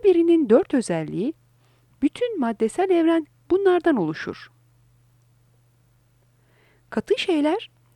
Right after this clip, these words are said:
toprak elementi. Sıvı şeyler, su elementi. Gazlar, hava elementi. Ve her yerde hakim olan ısı, ateş elementi. Kar bir katı iken suya dönüşür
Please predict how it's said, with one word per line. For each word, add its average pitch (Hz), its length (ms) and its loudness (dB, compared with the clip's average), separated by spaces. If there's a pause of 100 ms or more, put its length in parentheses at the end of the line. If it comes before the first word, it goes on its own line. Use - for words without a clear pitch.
toprak 370 360 0
elementi. 160 580 -8 (840)
Sıvı 214 320 -4
şeyler, 359 540 0 (220)
su 415 260 2
elementi. 160 580 -6 (840)
Gazlar, 359 640 0 (100)
hava 349 280 2
elementi. 160 680 -6 (680)
Ve 175 100 0
her 415 400 -2
yerde 359 360 2
hakim 262 460 -2
olan 240 300 0 (100)
ısı, 339 340 -2 (300)
ateş 330 320 -4
elementi. 151 540 -6 (1400)
Kar 415 300 -2 (180)
bir 339 180 2
katı 220 400 -8
iken 269 320 -6 (160)
suya 349 360 2
dönüşür 180 560 -4